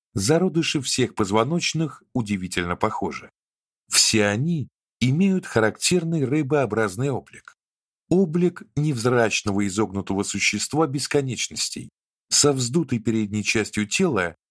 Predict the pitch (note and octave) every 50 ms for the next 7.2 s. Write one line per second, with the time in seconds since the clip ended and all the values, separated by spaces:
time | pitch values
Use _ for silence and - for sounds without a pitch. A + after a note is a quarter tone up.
0 | _ - B2 G#2+ A#2 G#2+ G#2+ - - - A2+ G#2+ A#2 C#3 C#3 - C3 A2+ - -
1 | A2+ A2 - - - - - - - - - _ _ _ _ _ _ _ _ _
2 | _ _ _ - A#2+ A2+ A2 - G#2+ F#2+ - - - F3 F3+ F3 - - - E3
3 | D#3 - - B2+ - - G#2+ G#2 G2 G2 F#2+ F2+ F2 E2+ - - G2 G#2+ A#2+ A2+
4 | G2+ F#2 D#2 C#2 C2+ - - - - _ _ _ _ _ _ _ _ - A2+ B2+
5 | C#3+ C#3 C3 C#3 D#3 D3+ C#3+ D3 C#3+ C3+ C3+ - B2+ A#2 G#2+ F2 D#2+ G2 G2+ -
6 | - - - G#2+ G#2 F2 F#2+ G2 G2 G#2 G#2 G2+ A#2 C#3+ F3+ F3 - - F#2+ F2
7 | E2+ D#2+ D2+ D2